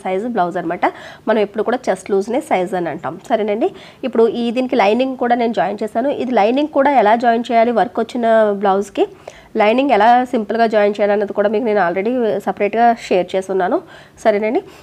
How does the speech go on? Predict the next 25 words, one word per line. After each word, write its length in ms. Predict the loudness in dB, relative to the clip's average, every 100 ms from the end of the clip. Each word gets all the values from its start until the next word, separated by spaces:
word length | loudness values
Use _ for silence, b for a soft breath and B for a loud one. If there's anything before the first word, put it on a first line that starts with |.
| B -6
ఇప్పుడు 200 | 0 2 0 -6 -2
బ్లౌజ్ని 360 | 2 2 2 -2
స్టిచ్చింగ్ 360 | -2 -4 -2 -2
అనేది 180 | -2 -4
చూద్దాం. 260 | -6 -6 -8 -12 B B
కొన్ని 180 | 0 0 -2
టిప్స్ని 340 | -6 -2 0 0 2
ఉపయోగించి 540 | 0 0 -2 -2 0 2
మీరు 180 | 2 2 0 -4 -8 0
బ్లౌజ్ని 340 | 2 2 -2 -4
స్టిచ్ 200 | -8 -4
చేస్తే 280 | -4 -2 -2 -2 B B -4
ఫాస్ట్గా 500 | 2 2 2 0 2 2
వర్క్ 200 | 2 2
అవుతుంది, 260 | 0 0 0 0
ఫినిషింగ్ 360 | -2 -2 -8 -4
బాగుంటుంది. 380 | -4 -6 -8 -10 B B -4
సరేనండి, 360 | -2 0 0 0
ఇప్పుడు 180 | 0 0 2
లైనింగ్ 300 | 2 2 2
క్లాత్ని 340 | 2 2 0 0
మనం 140 | 2 2 2
బ్యాక్ 180 | 0 0
పార్ట్ని 260 | -2 0 -2
ఫస్ట్ 220 | -2 -2